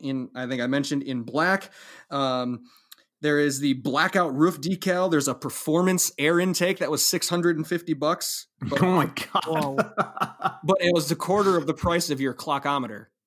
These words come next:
Speaker 2: Oh, I know. I know, right?
Speaker 1: <laughs> Mine actually helps with the performance of the car. Um,
Speaker 2: Excuse me? How are you gonna know how fast you're going if you know what time it is?
Speaker 1: It does. I'm always gonna be early in this. It doesn't matter.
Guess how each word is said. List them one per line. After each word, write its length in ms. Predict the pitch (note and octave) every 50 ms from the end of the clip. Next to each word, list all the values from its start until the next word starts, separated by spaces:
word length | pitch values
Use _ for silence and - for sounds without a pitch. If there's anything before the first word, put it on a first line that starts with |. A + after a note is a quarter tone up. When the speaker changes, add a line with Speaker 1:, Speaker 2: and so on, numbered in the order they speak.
| _ _ -
Speaker 2:
Oh, 180 | - G#3 G3+ D#3+
I 120 | C#3 C#3+ D3+
know. 320 | F3 F3+ D3+ B2 A2 G#2 F#3 -
I 140 | D#3+ E3
know, 220 | D#3+ F3 F#3+ D#3+ C3+
right? 320 | B2 B2 C#3 - F#3 A3+ - _ _ _ _ _ _ _ _ _ - -
Speaker 1:
<laughs> 60 | F3+
Mine 200 | G#3+ F#3+ F#3 F3+
actually 360 | F3 E3+ E3 - F3 E3 D#3 D3+
helps 200 | D3+ D#3+ D#3 -
with 80 | D#3+ -
the 60 | C3
performance 440 | - C#3+ - - D#3+ D3 C3+ C#3 C3+
of 40 | B2+
the 60 | A#2
car. 360 | - - C#3+ C3 A#2 B2 - - - - - - - F#3+ -
Um, 500 | - E3+ E3 D#3+ D3+ D3+ D3 D3 C3+ C3+ -
Speaker 2:
Excuse 480 | - - - - - - C#3+ D#3+ E3+ E3+
me? 200 | G#3 A3 A#3+ B3
How 140 | G#3 D#3 F3+
are 60 | G3
you 60 | G3 G3+
gonna 160 | G#3 G3 F#3
know 80 | F3+ F3
how 100 | F3 F3
fast 240 | - F3 F3 D#3+ -
you're 100 | D#3+ C#3+
going 100 | C3 B2
if 100 | B2 -
you 80 | D3 C3+
know 140 | C3+ C#3
what 100 | C3 C3
time 220 | - C#3+ C#3+ C#3+ C#3
it 100 | B2 A#2
is? 280 | A2 G#2+ G#2 - - _ _ _ _ _ _ _ _ _ _ _ _ _ _ _
Speaker 1:
It 100 | - C#3+
does. 140 | G3+ G3+ F#3+ -
I'm 140 | F3+ G3 D3+
always 340 | D#3+ F3 E3+ F3 F3 D3
gonna 180 | C3 E3 D#3+ D3+
be 160 | C#3 C#3+ C#3 C3+
early 280 | C#3+ C#3 B2+ B2+ A#2+ A#2
in 80 | A2+
this. 180 | A2+ A2+ - -
It 140 | E3 C3+ A#2
doesn't 340 | E3+ E3+ D#3 C#3+ D3 C#3
matter. 320 | C3+ C3 A#2+ A2 - -